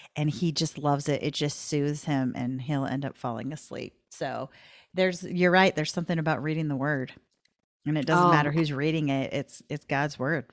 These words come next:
Speaker 1: period.
Speaker 2: Yeah.
Speaker 1: End of story.
Speaker 2: And, and just to back it up, just to back it up, I, I did do some searching while you were saying that. Mark sixteen fifteen says, "He said to them, 'Go into all the world and preach the gospel to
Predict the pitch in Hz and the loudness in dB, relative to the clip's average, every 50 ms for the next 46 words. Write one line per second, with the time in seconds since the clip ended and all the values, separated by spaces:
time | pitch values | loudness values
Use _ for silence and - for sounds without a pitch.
0 | - _ _ _ - 165 165 160 143 135 131 131 - 175 175 190 190 185 175 151 | -20 _ _ _ -2 0 0 2 2 0 -2 -4 -4 -4 -2 0 2 2 2 2
1 | 147 175 156 151 160 147 143 147 131 151 151 - - 185 202 208 196 - - _ | 0 -2 0 0 2 2 4 2 0 -2 -4 4 10 12 12 12 10 6 0 _
2 | _ _ _ _ _ _ 196 196 196 196 - 214 233 226 - - - - - 196 | _ _ _ _ _ _ 8 10 10 10 10 8 8 8 4 2 2 6 10 12
3 | 190 196 226 226 - 220 226 254 262 196 151 - - _ _ _ _ 160 - 185 | 12 12 12 10 8 8 10 12 12 12 12 10 2 _ _ _ _ -6 -6 -6
4 | - - 202 180 190 190 185 185 190 185 190 190 170 165 151 156 160 - 156 151 | -2 -2 4 6 8 8 8 6 4 4 4 4 6 4 4 4 4 6 4 4
5 | 151 151 165 156 151 165 160 156 - 156 147 139 - 175 165 160 160 - 151 147 | 6 4 2 2 4 2 2 2 4 4 4 4 6 6 6 6 6 6 4 6
6 | 143 147 143 143 143 143 151 147 147 143 - 165 156 151 147 - - 156 160 208 | 8 8 6 6 8 6 6 4 4 4 4 4 6 6 4 4 6 8 10 8
7 | 220 220 - - - - - - - - 240 233 - - - - - - - 254 | 8 6 2 -10 -12 -12 -14 -10 4 4 4 4 4 -8 -14 -14 -10 6 8 10
8 | 240 233 233 214 202 - 226 220 220 - _ - 202 170 165 165 165 - - 165 | 12 12 12 10 10 8 4 4 4 0 _ 4 6 6 6 6 4 4 4 6
9 | 160 156 156 156 156 - _ _ - - - - - _ - 208 196 202 - - | 6 6 4 2 0 -4 _ _ -20 -20 -20 -20 -20 _ 6 6 6 6 8 10
10 | 208 214 208 - - 196 175 170 165 160 160 151 175 175 180 196 208 202 185 - | 10 10 10 8 6 8 10 10 10 10 8 10 10 10 12 12 10 8 6 4
11 | 196 - - 165 170 180 185 202 185 185 185 175 165 160 156 - 160 156 156 - | 4 8 10 10 10 10 8 6 6 8 8 8 8 6 4 2 0 0 0 2
12 | 185 202 208 202 - - 190 160 170 165 165 160 - - - 185 180 175 - - | 0 0 0 0 2 2 6 8 10 10 10 8 6 2 4 6 6 6 4 4
13 | - 156 147 - | 4 4 4 4